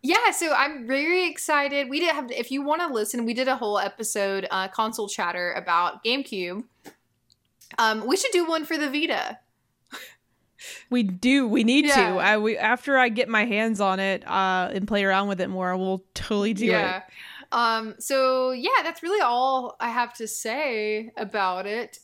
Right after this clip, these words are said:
Speaker 1: Um, games that I'm looking for are, my number one priority is, uh, Super Mario Strikers, which is
Speaker 2: <laughs>
Speaker 1: a Mario soccer game, and I love it so much. Um,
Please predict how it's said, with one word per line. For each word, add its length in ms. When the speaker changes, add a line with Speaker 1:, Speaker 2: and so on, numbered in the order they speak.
Speaker 1:
Um, 420
games 460
that 120
I'm 380
looking 400
for 720
are, 760
my 180
number 340
one 200
priority 880
is, 480
uh, 280
Super 260
Mario 340
Strikers, 840
which 580
is 440
Speaker 2:
<laughs> 60
Speaker 1:
a 100
Mario 340
soccer 340
game, 360
and 300
I 680
love 320
it 100
so 160
much. 560
Um, 340